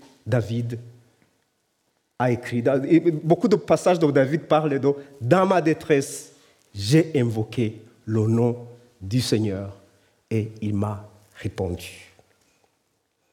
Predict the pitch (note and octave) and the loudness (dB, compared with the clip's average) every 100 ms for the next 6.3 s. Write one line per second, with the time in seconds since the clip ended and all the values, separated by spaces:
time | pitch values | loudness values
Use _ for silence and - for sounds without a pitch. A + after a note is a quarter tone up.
0 | _ _ _ _ - - - - _ _ | _ _ _ _ -20 -20 -20 -20 _ _
1 | - B3+ - D#4 D#4+ - C#4+ D4 C#4+ B3+ | 2 4 8 8 8 8 6 8 8 6
2 | A#3+ C4+ C4+ B3 B3 C4 C4 B3+ A#3+ A#3+ | 10 10 10 8 6 8 8 8 6 6
3 | G#3 G#3 C4+ - - - - A3 A#3+ A3+ | 4 6 6 2 -10 -16 2 4 6 6
4 | G#3+ G3+ B3 A3 - B3 B3+ - - - | 6 10 10 8 4 4 4 0 -20 -20
5 | - _ _ _ _ F3+ F#3+ F#3+ F3+ E3 | -20 _ _ _ _ 2 4 4 4 2
6 | - - - | -2 -14 -20